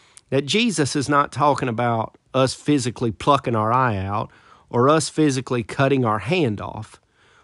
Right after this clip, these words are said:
What he's saying is, it would be better for you to do that than to go to hell. See, he made a way where we could go to heaven, but he made it very clear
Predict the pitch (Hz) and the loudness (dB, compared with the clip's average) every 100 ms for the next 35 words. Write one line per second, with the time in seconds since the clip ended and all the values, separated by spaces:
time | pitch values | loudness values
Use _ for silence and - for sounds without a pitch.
0 | _ 127 147 202 196 262 - - 214 185 | _ 0 2 4 2 0 0 0 2 2
1 | 123 110 104 113 101 - _ _ _ - | 2 0 -4 -8 -12 -16 _ _ _ -4
2 | 131 135 135 135 123 147 170 175 - 156 | -2 0 2 0 2 0 2 0 0 -2
3 | 170 170 135 117 190 160 107 85 87 - | 0 0 0 0 0 0 -4 -10 -14 -18
4 | - _ _ _ _ _ _ 120 127 110 | -20 _ _ _ _ _ _ 0 2 2
5 | 127 120 104 160 165 95 95 _ _ _ | 2 0 0 -2 -2 -4 -12 _ _ _
6 | _ _ - 156 151 214 233 214 170 160 | _ _ 0 2 4 4 4 2 2 2
7 | 147 139 139 131 123 131 120 139 214 139 | 2 0 0 -2 -2 -2 -2 0 -2 -2
8 | 98 - _ _ _ _ _ _ - 107 | -8 -14 _ _ _ _ _ _ -20 -4
9 | 131 208 147 113 - _ _ _ _ 135 | 2 2 2 -4 -14 _ _ _ _ 0
10 | 151 156 135 120 160 185 190 - 196 202 | 2 2 0 0 0 2 0 -2 0 2
11 | 117 90 | 0 -4